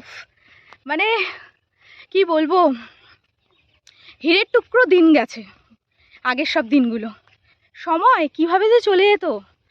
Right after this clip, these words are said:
যখন মামাম ছোট ছিল, ওদেরও তখন বিয়ে হয়নি।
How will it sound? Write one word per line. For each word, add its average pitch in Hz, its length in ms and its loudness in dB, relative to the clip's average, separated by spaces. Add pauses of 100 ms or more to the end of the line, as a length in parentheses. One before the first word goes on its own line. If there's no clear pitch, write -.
(280)
যখন 330 240 -4 (200)
মামাম 285 280 2
ছোট 320 260 -6
ছিল, 311 260 -4 (920)
ওদেরও 311 260 -6
তখন 311 260 -2
বিয়ে 294 180 2
হয়নি। 269 300 2